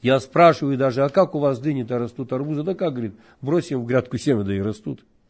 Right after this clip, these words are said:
Вот, поливаем. А, э, в Пелыме, туда за Ивдель, Пелым есть, там вечная мерзлота,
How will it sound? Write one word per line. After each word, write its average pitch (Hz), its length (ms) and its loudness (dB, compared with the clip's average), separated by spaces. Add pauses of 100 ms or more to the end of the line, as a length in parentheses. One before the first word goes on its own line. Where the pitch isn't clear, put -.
(560)
Вот, 113 320 -2
поливаем. 120 600 2 (360)
А, 156 640 10 (220)
э, 135 300 2
в - 140 -8 (300)
Пелыме, 156 760 4 (800)
туда 127 320 4
за 123 140 4
Ивдель, 131 440 6
Пелым 127 460 6
есть, 104 300 0 (300)
там 147 320 8
вечная 135 540 4
мерзлота, 113 840 4